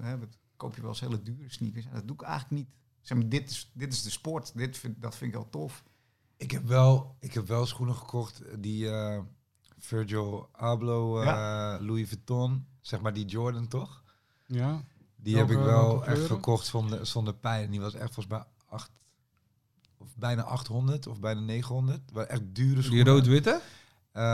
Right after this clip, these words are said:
Speaker 2: nee, ik heb
Speaker 4: Blauw-witte?
Speaker 2: gewoon die, die, eh, zwart-rood-wit.
Speaker 4: Ja, ja, ja.
Speaker 2: En dan met die, eh, Louis Vuitton dingetjes zo in de sol.
Speaker 4: Mhm.
Speaker 3: Ja, die
Speaker 2: Dan
Speaker 3: drie, eh, achter
Speaker 2: Vuitton.
Speaker 3: elkaar, ja.
Speaker 2: Ja, het is,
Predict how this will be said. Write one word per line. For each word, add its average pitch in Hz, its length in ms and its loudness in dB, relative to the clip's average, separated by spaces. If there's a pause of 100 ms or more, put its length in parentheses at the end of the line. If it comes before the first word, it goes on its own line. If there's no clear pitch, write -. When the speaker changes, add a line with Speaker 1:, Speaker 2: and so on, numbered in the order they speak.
(340)
Speaker 2:
nee, 113 80 2
ik 107 60 0
heb 117 80 2
Speaker 4:
Blauw-witte? 131 480 8
Speaker 2:
gewoon 117 80 10
die, 120 100 8
die, 113 360 2
eh, 113 60 0
zwart-rood-wit. 113 1600 -4 (140)
Speaker 4:
Ja, 147 160 2
ja, 139 120 8
ja. 113 100 4
Speaker 2:
En 110 60 8
dan 110 100 2
met 107 140 0
die, 107 280 -4
eh, 101 300 -6 (560)
Louis 107 180 -14
Vuitton 104 320 -6
dingetjes 104 360 -6
zo 113 100 -6
in 101 100 -8
de 101 60 -8
sol. 107 500 -4 (100)
Speaker 4:
Mhm. 110 220 -2
Speaker 3:
Ja, 127 60 6
die 131 80 8
Speaker 2:
Dan 127 120 6
Speaker 3:
drie, 143 280 8
eh, 135 100 6
achter 135 160 2
Speaker 2:
Vuitton. 113 240 4
Speaker 3:
elkaar, 110 240 -2
ja. 110 160 -6 (120)
Speaker 2:
Ja, 110 260 -10
het 92 100 -16
is, - 140 -12